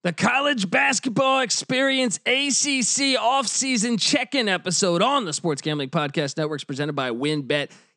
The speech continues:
Get started today and you'll get a risk-free bet up to five hundred dollars. Terms and conditions apply. Get the details at wynnbet dot com. That's W Y N N bet dot com, and download the app today.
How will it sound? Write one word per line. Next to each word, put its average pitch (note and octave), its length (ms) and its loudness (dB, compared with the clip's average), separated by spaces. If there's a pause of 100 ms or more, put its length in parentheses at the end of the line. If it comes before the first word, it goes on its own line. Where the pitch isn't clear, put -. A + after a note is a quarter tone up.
Get G3 180 0
started F3+ 380 -2
today D#3+ 380 0
and F3 100 -2
you'll D#3+ 80 -2
get D#3+ 140 0
a C#3 40 0
risk-free D#3+ 440 -2
bet D#3+ 260 -2
up - 80 -12
to B2 100 -10
five D#3+ 360 -2
hundred D3 380 -2
dollars. E3 440 0
Terms F#3+ 280 0
and B2+ 120 -4
conditions C3+ 440 -4
apply. C#3+ 340 -2
Get E3+ 180 -2
the C3+ 80 -6
details C#3 460 -4
at B2 100 -4
wynnbet C#3 600 -2
dot C#3 260 -4
com. D3+ 240 -4
That's C3 180 -4
W D#3 340 0
Y D3 280 0
N D3+ 280 -2
N D#3 320 -4
bet E3 260 -2
dot E3 280 -2
com, F3+ 260 -2
and F3 240 -2
download E3 480 -2
the D3 160 -4
app D3+ 220 -2
today. C3+ 720 -4